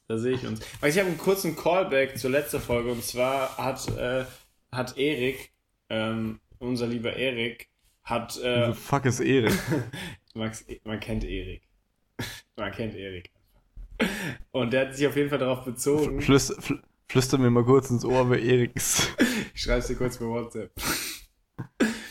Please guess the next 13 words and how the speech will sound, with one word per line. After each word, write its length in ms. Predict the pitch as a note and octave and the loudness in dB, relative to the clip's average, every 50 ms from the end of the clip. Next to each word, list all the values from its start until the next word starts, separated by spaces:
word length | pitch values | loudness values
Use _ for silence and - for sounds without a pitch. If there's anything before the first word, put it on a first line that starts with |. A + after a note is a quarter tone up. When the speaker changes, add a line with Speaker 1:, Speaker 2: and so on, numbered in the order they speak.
| - - - - | -16 -16 -10 -6
Speaker 2:
Okay, 220 | B2+ B2 B2 A#2+ A#2+ | -4 0 2 4 6
weil 160 | B2+ C3+ C#3+ | 8 8 8
ich 80 | D3 | 8
muss 180 | D3+ D3+ C#3+ - | 8 4 4 4
kurz 360 | - D3 C#3+ C3 - - - | 6 6 6 6 4 0 2
lautlos 400 | B2 B2+ C3+ D3 - C3+ B2 A#2 | 4 6 6 6 6 6 4 4
machen, 240 | A#2 A2+ A2 A#2 A#2 | 4 4 4 4 4
sonst 160 | A2 G#2 - | 2 4 4
hört 180 | B2 B2+ B2+ B2 | 4 4 4 4
man 160 | A2 G#2 G#2+ G#2+ - - - _ _ | 0 0 0 -2 -2 -6 -10 _ _
das. 120 | E3 - - - - - - - - - - - - - - - _ _ _ - - - - - - _ _ _ _ _ _ _ _ _ _ _ _ _ _ _ _ _ _ _ B3 F3+ E3+ E2+ - - _ - - - _ _ _ _ _ | -6 -6 -4 -8 -10 -12 -14 -18 -20 -20 -20 -18 -18 -18 -18 -20 _ _ _ -14 -14 -14 -14 -20 -20 _ _ _ _ _ _ _ _ _ _ _ _ _ _ _ _ _ _ _ -2 -2 -2 -6 -12 -20 _ -20 -20 -20 _ _ _ _ _
Speaker 1:
Ähm, 640 | A#2 A#2 A#2 A2+ A2+ A2+ A2+ A2+ A2 A2 G#2+ A2 - _ _ _ _ _ _ | 0 2 2 2 2 2 0 0 0 -2 -4 -6 -10 _ _ _ _ _ _
ja. 460 | A2+ A2+ A2 A2 A2 A2+ B2+ D3 - | -2 0 0 2 2 0 -2 -4 -8